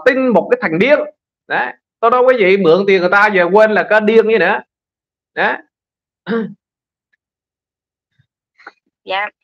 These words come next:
Speaker 2: thôi. Thì
Speaker 1: Ừ.
Speaker 2: giờ ở đây sẵn qua đây thì, ờ, em muốn nhờ Lợi Nguyễn chia sẻ giùm em cái đoạn
Speaker 1: Ừ.
Speaker 2: ghi âm này tới cô Kim Anh giùm.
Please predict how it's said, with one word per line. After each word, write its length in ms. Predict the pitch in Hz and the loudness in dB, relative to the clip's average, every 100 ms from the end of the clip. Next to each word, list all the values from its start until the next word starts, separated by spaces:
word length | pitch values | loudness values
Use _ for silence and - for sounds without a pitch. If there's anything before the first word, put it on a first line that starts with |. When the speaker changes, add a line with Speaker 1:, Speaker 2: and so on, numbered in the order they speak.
| _ | _
Speaker 2:
thôi. 260 | - 240 240 - _ _ _ _ | -2 -2 -2 -8 _ _ _ _
Thì 120 | - | -4
Speaker 1:
Ừ. 120 | 208 | -2
Speaker 2:
giờ 220 | 214 196 196 | 2 2 2
ở 60 | |
đây 280 | 262 254 240 | 0 -2 -2
sẵn 260 | - 190 320 | -4 -6 -2
qua 180 | 330 240 | 0 2
đây 320 | 233 226 247 | 0 0 -4
thì, 280 | 202 190 190 | -6 -4 0
ờ, 380 | 190 190 202 226 - _ _ _ _ _ _ _ _ _ _ _ _ _ _ - _ - | 2 2 2 0 -10 _ _ _ _ _ _ _ _ _ _ _ _ _ _ -20 _ -4
em 140 | 226 240 | -2 -2
muốn 100 | 302 | -4
nhờ 120 | 359 214 | 2 4
Lợi 140 | 190 196 | 4 2
Nguyễn 260 | 214 208 320 | -2 -4 -2
chia 160 | 262 247 | -2 0
sẻ 240 | 302 202 330 | 0 -2 -2
giùm 140 | 285 302 | -2 0
em 160 | 220 226 | 0 -2
cái 100 | 330 339 | -6 -4
đoạn 100 | 320 196 | -4 -4
Speaker 1:
Ừ. 60 | 202 | -2
Speaker 2:
ghi 80 | 240 | 0
âm 280 | 214 220 | 0 0
này 200 | 226 196 190 | -2 -6 -4
tới 260 | 240 262 339 | 0 0 -2
cô 160 | - 233 | -2 -4
Kim 180 | 226 226 | -2 0
Anh 200 | 220 220 220 | 2 0 0
giùm. 200 | 208 | -2